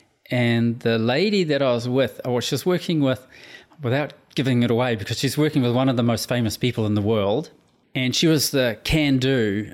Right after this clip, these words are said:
I can do this and get, get all these things done. And, uh, but she was an introvert and she had to be an extrovert.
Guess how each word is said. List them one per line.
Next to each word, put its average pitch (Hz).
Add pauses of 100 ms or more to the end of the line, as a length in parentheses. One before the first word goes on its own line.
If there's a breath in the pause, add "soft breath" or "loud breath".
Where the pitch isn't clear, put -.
(120)
I 123
can 127
do 117
this 117
and 113
get, -
get 135
all 120
these 110
things 117
done. 120 (580 loud breath)
And, 120
uh, 120
but 120
she -
was 123
an 107
introvert 113 (320)
and 117
she 123
had 135
to 123
be 117
an 113
extrovert. 117